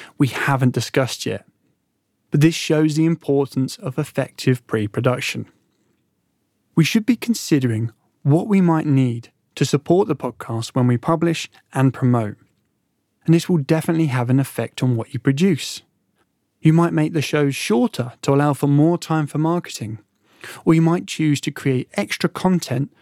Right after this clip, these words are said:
to support the promotional strategy. And some examples of this, in radio, they get the artist to say something promotional after they've guested or been interviewed by a show. The radio station then cut these into trailers and idents.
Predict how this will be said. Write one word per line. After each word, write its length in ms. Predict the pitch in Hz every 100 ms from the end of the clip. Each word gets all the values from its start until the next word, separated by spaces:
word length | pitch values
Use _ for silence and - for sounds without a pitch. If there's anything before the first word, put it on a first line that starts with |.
| _
to 80 | 165
support 400 | 175 - 135 147
the 80 | 143
promotional 480 | 165 135 113 147 135
strategy. 600 | - 175 - 139 - - _ _ _ _ -
And 160 | 170
some 180 | - 208
examples 600 | 175 147 175 170 143 127
of 120 | 120 110
this, 220 | 110 -
in 240 | 196 202 180
radio, 500 | 175 175 165 165 151 - - -
they 80 |
get 240 | 135 185 180
the 100 | 156
artist 400 | 147 139 - -
to 80 | 135
say 220 | 143 131
something 340 | 139 135 123
promotional 760 | - 135 156 170 - 156 151 147
after 300 | 139 123 127
they've 260 | 120 -
guested 540 | 170 160 - 160 151 139
or 100 | 117
been 160 | 160
interviewed 440 | 156 147 - 135 -
by 180 | 123
a 60 | 120
show. 360 | - 127 113 123 _ _ _ _ _ -
The 80 | 156
radio 300 | 160 147 131
station 460 | - 143 127 131
then 180 | 127 117
cut 340 | - 202 190
these 320 | 135 127 123 120
into 240 | 113 113
trailers 640 | - 156 151 151 151 143
and 180 | 139 135
idents. 680 | 120 113 110 101 - -